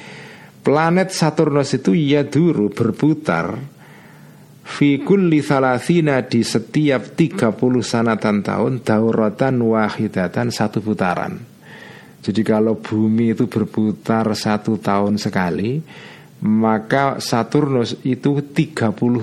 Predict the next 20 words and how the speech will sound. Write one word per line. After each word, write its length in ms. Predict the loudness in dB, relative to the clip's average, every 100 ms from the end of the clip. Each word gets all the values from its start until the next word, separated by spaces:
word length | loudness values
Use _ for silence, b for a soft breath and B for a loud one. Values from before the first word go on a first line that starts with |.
| -2
tahun 320 | 0 0 0
sekali. 480 | -2 0 0 -2 -6
Jadi 400 | -6 -4 -4 -2
hitungan 400 | -2 -2 -2 -2
tahunnya 400 | 0 0 0 0
itu 80 |
tiga 320 | 0 0 0 0
puluh 240 | 0 0
tahun, 320 | 0 2 0
baru 160 | 2 0
satu 200 | 2 2
tahun. 320 | 4 2 -2 -6 -12 -18 -20 B B B B B B B -2
Kalau 200 | 0 0
bumi 320 | 2 4 4
satu 240 | 2 0 0
tahun, 320 | 2 2 2
ya 20 |
satu 120 | 2
tahun, 420 | 2 2 2 0 -6
ya. 200 | -8 -10